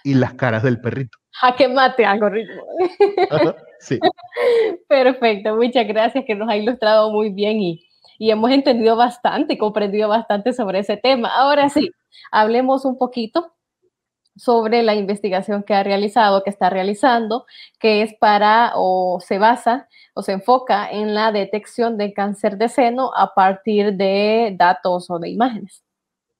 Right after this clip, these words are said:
Speaker 1: Ajá, fíjese, eh, faltó un pedacito que es la evaluación.
Speaker 2: Ah, ok. Eh, a ver.
Speaker 1: Entonces, eh, una vez que yo tengo el algoritmo,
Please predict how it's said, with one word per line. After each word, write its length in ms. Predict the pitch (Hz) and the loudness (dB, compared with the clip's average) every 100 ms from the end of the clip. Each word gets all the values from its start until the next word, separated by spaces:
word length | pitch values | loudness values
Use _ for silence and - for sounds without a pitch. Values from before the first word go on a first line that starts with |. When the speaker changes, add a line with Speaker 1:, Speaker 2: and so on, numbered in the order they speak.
| _ _ _ _ _ _ - | _ _ _ _ _ _ -6
Speaker 1:
Ajá, 240 | 123 110 - | -4 -6 -6
fíjese, 520 | 139 131 - - _ | -4 -4 -6 -10 _
eh, 180 | 131 123 | -6 -6
faltó 360 | - 131 123 127 | -2 0 0 0
un 200 | 135 147 | -2 2
pedacito 560 | 190 165 - 156 196 185 | 2 2 0 -4 -4 -2
que 180 | 139 | 0
es 60 | 120 | 4
la 100 | 135 | 4
evaluación. 680 | 139 135 117 107 - 160 135 _ _ _ _ | 4 2 -2 -4 -4 -4 -6 _ _ _ _
Speaker 2:
Ah, 280 | 208 202 185 | 0 2 2
ok. 120 | 175 | -2
Eh, 60 | - | -10
a 680 | _ _ _ _ _ - 143 | _ _ _ _ _ -4 -2
ver. 40 | |
Speaker 1:
Entonces, 560 | 131 147 135 170 170 165 | -2 0 0 0 -4 -6
eh, 380 | 151 143 135 127 _ _ _ _ _ _ _ _ _ _ | -6 -6 -8 -10 _ _ _ _ _ _ _ _ _ _
una 320 | 151 151 156 175 | 0 2 4 4
vez 240 | 190 170 | 4 2
que 160 | 202 165 | 0 0
yo 180 | 156 | 0
tengo 320 | 131 151 160 170 | 0 0 2 2
el 80 | |
algoritmo, 640 | 170 143 143 147 123 131 | 2 2 2 0 -4 -12